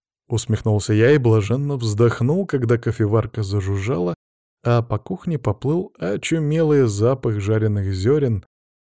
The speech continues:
«Ты меня вчера кинула, да так, что я вообще не ожидал. Полицию вызвала, показания дала даже». Когда я обернулся,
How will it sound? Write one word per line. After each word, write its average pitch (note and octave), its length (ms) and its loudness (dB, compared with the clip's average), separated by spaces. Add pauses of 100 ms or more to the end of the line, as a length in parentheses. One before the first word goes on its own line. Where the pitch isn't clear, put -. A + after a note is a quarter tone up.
(260)
«Ты D#3 220 4
меня F#3 280 4
вчера E3 360 2
кинула, A#2 680 -4 (220)
да G#2 240 -2
так, A#2+ 220 0
что - 120 0
я B2 140 6
вообще B2 500 2
не E3+ 120 -4
ожидал. G#2+ 500 -4
Полицию D#3+ 540 4
вызвала, B2+ 540 4 (200)
показания C#3 800 4
дала F#3+ 320 2
даже». A#2 600 -2 (1500)
Когда G#2 320 0
я A2 160 6
обернулся, A2+ 840 -2